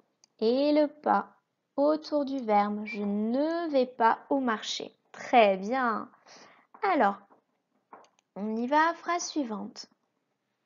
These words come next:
Tu la lis et tu essaies de trouver dans quelle colonne la ranger. Alors,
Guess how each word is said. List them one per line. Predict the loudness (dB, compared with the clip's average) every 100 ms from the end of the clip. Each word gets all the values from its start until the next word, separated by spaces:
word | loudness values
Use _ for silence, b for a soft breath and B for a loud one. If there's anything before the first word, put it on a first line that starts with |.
| _ _ _ _ _ _
Tu | -4
la | -2 -2
lis | -2 -2 -2 -4 -6 -14
et | -14
tu | -8
essaies | -4 -4
de | -4
trouver | -4 0
dans | 0 0
quelle | -2 -2
colonne | 0 0 0
la | 0
ranger. | -2 -4 -6 -10 _ _ _ _ _ _ _ _ _ _ _ _ _ _ -20 -20 _ _ _ _ _ _ _ _ _ _ _ _ _ _ _ _ -20 _ _ _ _ _ _ _ _ _ _ _ _ -2
Alors, | 0 0